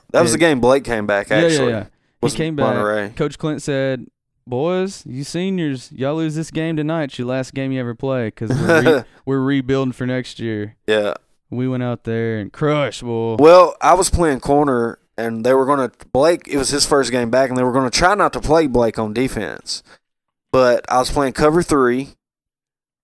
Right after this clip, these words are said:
Speaker 1: The receiver run a slant, and the linebacker didn't get out to the flats.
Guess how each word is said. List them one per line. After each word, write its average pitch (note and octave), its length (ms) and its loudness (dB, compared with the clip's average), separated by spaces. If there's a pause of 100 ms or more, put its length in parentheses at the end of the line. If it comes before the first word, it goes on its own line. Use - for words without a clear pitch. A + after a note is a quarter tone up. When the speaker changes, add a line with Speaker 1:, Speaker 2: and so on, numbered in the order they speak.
Speaker 1:
The A#2+ 80 -2
receiver D3+ 460 2
run B2+ 180 2
a A2+ 60 -4
slant, D3 560 0 (1200)
and A#2 680 -4 (180)
the A2+ 80 0
linebacker C#3 520 4
didn't B2 180 -2
get B2 120 2
out A#2+ 200 2
to A2 80 -8
the A2+ 80 -4
flats. - 680 -2